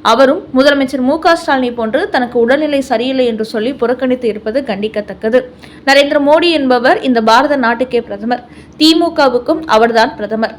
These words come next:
அப்படி இருக்கும்போது அரண் அறநிலையத்துறை சம்பந்தப்பட்ட ஒரு கோவிலில் நடக்கும் நிகழ்ச்சிக்கு அவர் வராமல் இருப்பது வன்மையாக கண்டிக்கத்தக்கது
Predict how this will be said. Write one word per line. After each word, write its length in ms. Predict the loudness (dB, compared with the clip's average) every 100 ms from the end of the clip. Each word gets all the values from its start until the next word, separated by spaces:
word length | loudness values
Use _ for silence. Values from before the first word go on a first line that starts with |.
| -12
அப்படி 320 | -4 0 2 0
இருக்கும்போது 560 | -2 -2 2 4 4
அரண் 280 | 2 0 0
அறநிலையத்துறை 420 | 0 0 2 0 0
சம்பந்தப்பட்ட 520 | -2 -4 -2 -4 -4 -2 -2
ஒரு 80 | -2
கோவிலில் 420 | 2 2 4 0 0
நடக்கும் 340 | -4 -4 -6 -4
நிகழ்ச்சிக்கு 520 | -2 -2 -4 -2 -2 0 -4
அவர் 160 | -2 -4
வராமல் 400 | 0 2 2 -2 -4
இருப்பது 300 | -6 -4 -2 -2
வன்மையாக 480 | -4 -4 -2 -2 -4
கண்டிக்கத்தக்கது 680 | -4 -4 -4 -4 0 0